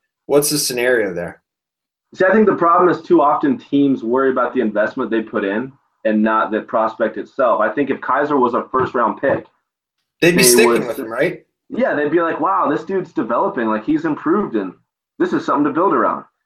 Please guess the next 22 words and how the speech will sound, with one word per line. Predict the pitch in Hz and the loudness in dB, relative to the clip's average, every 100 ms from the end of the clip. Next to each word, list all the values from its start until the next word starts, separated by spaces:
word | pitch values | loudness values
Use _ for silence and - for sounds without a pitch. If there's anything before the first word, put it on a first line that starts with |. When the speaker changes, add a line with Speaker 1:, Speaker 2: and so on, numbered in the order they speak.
| _ - | _ -2
Speaker 2:
And | 147 | 2
you | |
look | 190 196 | 2 0
at | - | -2
so | 170 165 | -2 0
many | 165 | 2
other | 156 123 | 2 0
rookies | 127 147 123 107 107 | -2 -2 0 -2 -2
and | 113 | -2
rookie | 127 135 113 | -2 -4 -8
seasons, | - 156 156 101 98 101 | -4 -2 -2 -4 -6 -8
and | - 117 | -6 0
you | 127 | 0
see | 131 - 127 120 | 0 2 2 4
not | 117 113 110 | 2 0 0
near | 123 135 139 143 _ _ _ - | 2 2 0 -4 _ _ _ -10
the | 107 - | -10 -4
physical | 151 151 127 107 | -4 -2 -2 -2
attributes | 101 104 107 107 | -2 -2 -2 -2
that | 110 | -6
Kizer | 107 107 104 - | -4 -4 -4 -10
possesses, | 104 101 - 107 | -6 -6 -4 -8